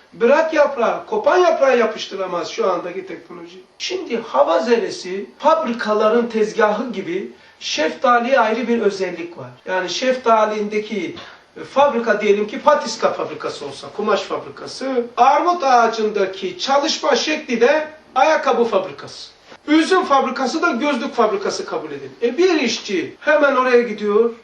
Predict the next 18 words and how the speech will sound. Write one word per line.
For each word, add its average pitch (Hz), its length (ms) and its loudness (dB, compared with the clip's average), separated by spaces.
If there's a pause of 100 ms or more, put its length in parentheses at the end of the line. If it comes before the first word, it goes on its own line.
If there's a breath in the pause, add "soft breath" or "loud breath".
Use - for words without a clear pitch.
(100)
o 233 120 4
tezgah 226 340 0
tak 220 160 -4
tak 202 120 -6
çalışıyor, 196 340 -6
ona 226 140 2
gidiyor 220 280 0
hemen 254 200 -2
çalışıyor. 233 200 0 (220 loud breath)
Hiç 330 160 -2
acemilik 240 500 2
çekmiyor. 208 400 -6 (160)
Dersin 208 340 -4
ki 160 240 -12 (360 loud breath)
gaybi 196 840 0
bir 185 180 -6 (240)
el 226 300 2
çalıştırıyor 143 720 -8